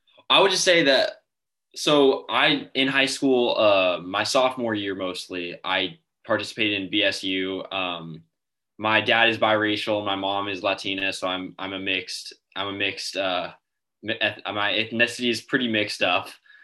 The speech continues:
Speaker 1: Um, but, uh, I had a couple friends who were also biracial and mixed, and, um,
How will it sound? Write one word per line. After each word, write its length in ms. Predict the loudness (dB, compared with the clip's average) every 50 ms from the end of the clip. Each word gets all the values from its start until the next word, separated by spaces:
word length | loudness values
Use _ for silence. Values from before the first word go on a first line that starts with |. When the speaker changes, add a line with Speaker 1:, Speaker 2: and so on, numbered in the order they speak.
| -20 -20 _ _ -10 -10 -2 0
Speaker 1:
Um, 500 | 2 2 4 2 0 -2 -4 -8 -12 -2 _
but, 300 | 4 4 4 4 2 0
uh, 420 | 0 2 2 2 0 0 -2 -4 -2
I 140 | 0 2
had 220 | 4 4 4 2 2
a 40 | 0
couple 300 | -2 -2 -2 -2 -2 -6
friends 480 | -4 -2 0 0 0 0 -2 -6 -8
who 240 | -10 -6 -4 -4 -2
were 400 | -2 -4 -4 -6 -4 -6 -6 -4 2
also 580 | 2 2 2 2 0 0 0 0 -2 -4 -6 -10 _ _ 0
biracial 540 | 0 2 2 0 -2 -4 -6 -6 -6 -6 -6
and 100 | -4 -4
mixed, 400 | -2 -4 -4 -4 -8 -12 -12 -16 _ _ _ _ _ _ _ _ -4
and, 340 | -2 0 0 -2 -2 -4
um, 560 | -2 -2 -2 -2 -2 -4 -6 -8 -12 -16 -18